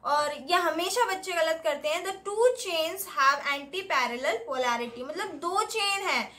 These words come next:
हमने पढ़ा डीएनए में क्या है, दो पी-, polynucleotide chain है और दोनों ही chain की क्या होती है, anti-parallel polarity होती है। अगर पहले की polarity three prime to five prime है तो दूसरे की five prime to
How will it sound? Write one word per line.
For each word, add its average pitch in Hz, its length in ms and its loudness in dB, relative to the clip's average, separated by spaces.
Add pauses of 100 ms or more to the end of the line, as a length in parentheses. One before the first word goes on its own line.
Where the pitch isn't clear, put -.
(260)
हमने 330 200 0
पढ़ा 392 260 6
डीएनए 359 400 -2
में 403 120 -8
क्या 403 180 10
है, 349 380 2 (180)
दो 370 220 0
पी-, 381 360 -6
polynucleotide 370 920 0
chain 370 380 -8
है 381 220 -4 (340)
और 339 120 6
दोनों 349 500 2
ही 466 420 -2 (120)
chain 381 440 0
की - 80 -16
क्या 392 200 8
होती 403 280 4
है, 349 280 0
anti-parallel 349 580 2
polarity 269 460 -2
होती 247 180 -6
है। 294 60 -4
अगर 381 160 2
पहले 320 440 -2
की 381 120 -6
polarity 311 720 0
three 349 260 -4
prime 302 360 -2
to 359 60 -4 (400)
five 320 380 4
prime 277 320 -2
है 285 160 -4
तो 392 80 -10
दूसरे 311 520 -6
की 427 320 -4
five 311 220 4 (140)
prime 285 300 -4
to 440 100 -2